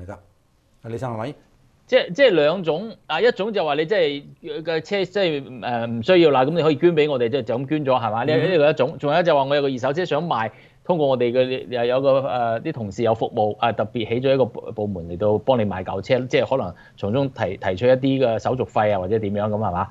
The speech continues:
Speaker 1: 嗯哼。
Speaker 2: 即係兩樣嘢都可以幫我哋啊。OK。
Speaker 1: 係。
Speaker 2: That's good。
Speaker 1: 係。咁啊，呃，嗱，下邊講一個，呃，大陸消息下。大陸消息嘅話呢，
Speaker 2: 嗯。
Speaker 1: 呢一個係同呢個宗教教育有關嘅。因為習總呢，
Speaker 2: 嗯。
Speaker 1: 喺，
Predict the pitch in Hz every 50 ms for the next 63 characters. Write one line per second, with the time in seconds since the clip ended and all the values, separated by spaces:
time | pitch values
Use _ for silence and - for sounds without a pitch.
0 | - - 117 123 139 147 135 120 110 104 104 104 113 113 104 101 101 117 123 117
1 | 120 113 107 110 113 113 104 92 87 90 - 101 104 98 87 87 90 - 110 110
2 | - 98 87 85 - _ _ _ _ _ - 113 117 117 98 - - - - -
3 | 92 95 - - - 92 - - _ _ _ _ - 101 92 123 135 123 98 85
4 | - - _ _ - 139 143 151 143 143 139 131 131 123 120 117 120 120 120 120
5 | 117 113 117 120 131 120 107 113 117 - - - 117 123 135 151 143 - 135 -
6 | - - - 123 110 107 107 - 117 107 110 - - 135 120 156 120 110 113 -
7 | 131 117 117 113 - - 175 156 131 127 123 127 139 151 151 160 170 151 127 135
8 | 123 113 107 - - 98 92 90 101 120 139 131 127 120 - - - - - 170
9 | 160 156 143 123 98 - 107 107 110 120 120 117 - - 104 104 107 107 107 104
10 | 104 98 101 - 120 113 117 107 101 90 - - - - - - - _ _ -
11 | 156 170 165 151 143 135 143 117 120 104 92 - 151 160 165 151 131 120 110